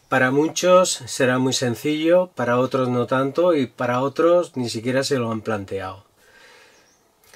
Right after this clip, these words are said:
Os vamos a hablar de, de la batería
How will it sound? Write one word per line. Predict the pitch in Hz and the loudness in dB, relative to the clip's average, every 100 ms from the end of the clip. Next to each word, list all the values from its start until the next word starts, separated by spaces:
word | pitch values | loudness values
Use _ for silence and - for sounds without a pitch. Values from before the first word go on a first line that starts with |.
| - - | -14 -2
Os | 135 | 4
vamos | 170 208 190 | 6 6 4
a | |
hablar | 180 180 190 170 | 2 2 2 4
de, | 156 139 127 123 120 113 110 113 | 6 6 6 2 2 0 -2 -6
de | - 127 | -8 -6
la | 120 117 | -4 -4
batería | 117 127 127 147 170 180 196 | -4 -4 -2 2 4 4 0